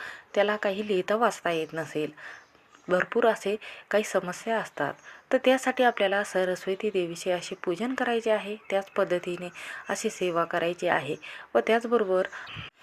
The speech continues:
मुलांच्या अभ्यासामध्ये मन लागत नसेल व त्यांना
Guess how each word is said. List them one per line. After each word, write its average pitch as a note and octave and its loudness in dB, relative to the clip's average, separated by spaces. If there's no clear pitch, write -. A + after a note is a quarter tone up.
मुलांच्या B3 4
अभ्यासामध्ये G3+ 4
मन G3+ -2
लागत E3 -2
नसेल D#3+ -4
व B3+ 6
त्यांना A3 2